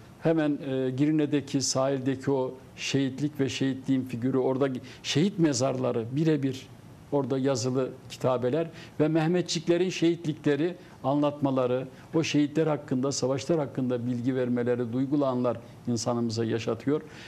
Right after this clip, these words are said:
Ve buradan, e, on dört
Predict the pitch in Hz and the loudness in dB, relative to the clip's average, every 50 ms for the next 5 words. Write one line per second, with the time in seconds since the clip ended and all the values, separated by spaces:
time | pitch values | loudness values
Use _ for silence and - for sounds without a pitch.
0 | - - - 196 208 196 170 185 226 208 165 165 156 160 156 156 - - - - | -12 -4 -2 -2 0 0 -2 -2 -2 2 2 2 2 2 -2 -6 -10 -16 -20 -18
1 | - - 127 127 123 123 123 123 - - - - - 185 202 214 208 175 175 170 | -8 -4 -2 0 0 0 0 -2 -4 -6 -6 -4 -2 0 0 0 2 2 2 2
2 | 156 - - - | 0 -4 -10 -12